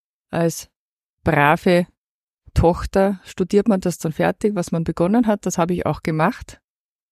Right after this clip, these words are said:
Hab dann in einem Zivilingenieur zu arbeiten, Zivilingenieur zu arbeiten begonnen, hab dann aber relativ schnell gemerkt, dass meine Leidenschaft nicht die Berechnung von Gebäuden oder Tunneln ist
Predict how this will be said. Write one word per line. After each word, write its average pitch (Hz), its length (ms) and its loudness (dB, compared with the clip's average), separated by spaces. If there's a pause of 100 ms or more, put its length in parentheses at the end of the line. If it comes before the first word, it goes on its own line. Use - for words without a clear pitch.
Hab - 300 -2
dann 190 200 2
in 190 140 0
einem 165 280 0
Zivilingenieur 214 580 -2
zu - 160 -2
arbeiten, 233 640 0 (420)
Zivilingenieur 208 600 0
zu - 140 -4
arbeiten 226 560 -2 (180)
begonnen, 202 540 2 (400)
hab 185 220 0
dann 196 120 2
aber 185 220 2
relativ 185 400 0
schnell 175 420 0 (240)
gemerkt, 175 580 0
dass 185 140 -2
meine 175 240 0
Leidenschaft 160 880 -2 (300)
nicht - 540 -4 (340)
die 170 80 -2
Berechnung 147 640 0
von 147 320 -4 (460)
Gebäuden 135 720 0
oder 151 260 0
Tunneln 156 460 0
ist - 340 -4